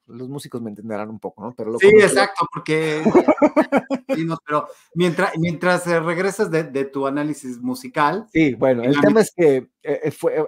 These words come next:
Speaker 1: ah, me basé en los latidos del corazón de mi hijo para agarrar la rítmica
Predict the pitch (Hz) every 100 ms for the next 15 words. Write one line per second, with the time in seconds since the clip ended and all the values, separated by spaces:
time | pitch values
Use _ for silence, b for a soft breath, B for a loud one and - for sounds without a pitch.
0 | - 101 - 156 143 147 151 180 175 156
1 | 143 135 147 156 143 123 120 117 131 131
2 | 127 120 113 117 - 107 104 101 98 101
3 | 101 110 101 120 120 117 120 120